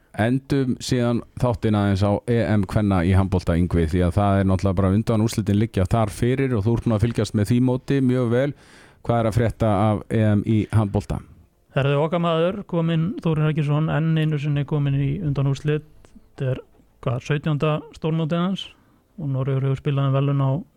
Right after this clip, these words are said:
Speaker 2: fimmtán þeirra.
Speaker 1: Mhm.
Speaker 2: Það er ágætis stórfræði. Og, eh, töpuðu reyndar í gær í, hérna, úrslitaleik um efsta sætið í milliriðli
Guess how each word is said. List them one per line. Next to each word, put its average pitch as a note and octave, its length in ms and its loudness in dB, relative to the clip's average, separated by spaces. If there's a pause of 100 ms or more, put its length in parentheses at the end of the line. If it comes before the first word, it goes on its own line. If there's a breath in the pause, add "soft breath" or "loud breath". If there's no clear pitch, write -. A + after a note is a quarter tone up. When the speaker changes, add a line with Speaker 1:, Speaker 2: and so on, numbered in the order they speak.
Speaker 2:
fimmtán D#3+ 460 -2
þeirra. E3+ 160 -2 (180)
Speaker 1:
Mhm. F2 300 2 (840)
Speaker 2:
Það B2+ 240 -2
er C3+ 80 0
ágætis D3+ 320 -2
stórfræði. E3+ 460 0 (760 soft breath)
Og, D3 240 -4
eh, C#3+ 200 0 (340)
töpuðu F3+ 260 0
reyndar D#3+ 240 -2
í - 0 -
gær D3+ 260 0
í, C#3+ 320 -4 (220)
hérna, C3 560 -2 (340)
úrslitaleik C3 560 -2
um C3 300 -2
efsta C#3 240 -4
sætið C3 380 -2
í - 40 0
milliriðli C3+ 600 0